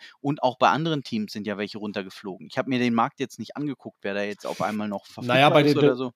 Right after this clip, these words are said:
Speaker 2: na, bei den Dolphins war's zum Beispiel Miles Gaskin, ähm, hätte man jetzt vielleicht auch so nicht erwartet, der ja jetzt bei den Vikings unterschrieben hätte, aber, ähm, auch da hätte man sicherlich über den Waiver noch was machen können. Ähm, ja.
Speaker 1: Ganz genau.
Speaker 2: Nee, nee, hast schon recht. Das ist schon, ähm,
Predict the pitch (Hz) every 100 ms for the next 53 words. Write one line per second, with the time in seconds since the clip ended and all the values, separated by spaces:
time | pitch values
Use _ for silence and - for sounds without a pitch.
0 | - 151 165 156 156 170 165 - 147 147
1 | 156 135 143 139 131 143 151 - 185 190
2 | - - - 139 139 135 135 139 131 -
3 | 143 - 139 127 160 147 151 143 147 139
4 | 131 131 131 131 127 - - _ _ -
5 | 139 135 127 147 160 143 156 143 - 143
6 | 135 135 143 - 135 143 - - - -
7 | 139 139 - 127 131 143 127 123 131 127
8 | 123 127 131 123 127 123 123 123 127 123
9 | 120 123 123 123 131 135 131 - 120 117
10 | 117 120 120 _ _ _ _ - 123 147
11 | 123 113 104 - _ _ _ _ _ _
12 | _ _ _ _ _ _ _ 131 123 123
13 | 127 - 123 127 - - _ 127 135 127
14 | - 127 123 127 127 120 120 123 123 123